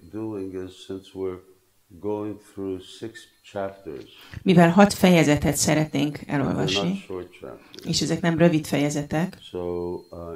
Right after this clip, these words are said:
Speaker 1: in many places I would just summarize what's going on.
Speaker 2: néhol csak összegezni fogom, hogy mi történik.
Speaker 1: At the beginning of every chapter of Chaitanya Charitamrita,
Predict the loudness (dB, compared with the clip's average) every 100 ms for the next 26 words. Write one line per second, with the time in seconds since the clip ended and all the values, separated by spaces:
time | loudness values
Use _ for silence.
0 | -10 -8 -6 -6 -8 -10 -12 -12 -14 -10
1 | -10 -10 -12 -14 -16 -18 _ _ _ -12
2 | -10 -8 -8 -8 -10 -12 -16 -16 -12 -12
3 | -10 -12 -12 -12 -14 -6 2 4 4 2
4 | 2 2 2 0 0 0 -4 -4 -2 0
5 | 2 0 0 -2 -2 -2 -2 -4 -10 -20
6 | _ -10 -10 -8 -8 -6 -8 -10 -10 -8
7 | -8 -8 -8 -8 -8 -10 -12 -10 -10 -10
8 | -14 -14 -12 -12 -10 -12 -10 -12 -14 -12
9 | -12 -12 -14 -12 -16 _ -12